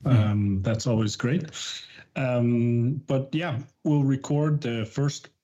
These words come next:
Speaker 2: part of the show to be shared on our podcast. It's only the sound that'll be used, so don't worry about anything else.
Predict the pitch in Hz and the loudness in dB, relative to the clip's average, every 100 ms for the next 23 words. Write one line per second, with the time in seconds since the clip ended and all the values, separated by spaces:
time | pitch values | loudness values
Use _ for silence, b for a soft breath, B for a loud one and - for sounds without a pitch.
0 | _ _ 127 135 143 120 - 139 220 - | _ _ -2 -2 -2 -4 -4 -4 -4 -6
1 | _ _ 113 131 113 113 131 127 131 117 | _ _ -6 -4 -2 -4 -4 -2 -2 -2
2 | 110 104 107 - 139 156 185 - - - | -2 -4 -4 -4 -2 -2 -4 -4 -8 -4
3 | 131 156 147 113 101 123 113 101 101 92 | -2 2 2 2 -2 -2 -2 -2 -4 -4
4 | 110 98 104 101 104 - - 113 98 98 | -4 -4 -4 -4 -6 -8 -4 -2 -2 -6
5 | 110 120 113 - 113 107 101 107 101 95 | -4 -2 0 0 0 0 0 0 -2 -4
6 | - - - 123 117 120 104 110 117 - | -12 -16 -4 0 0 0 0 2 0 -2
7 | - - | -8 -12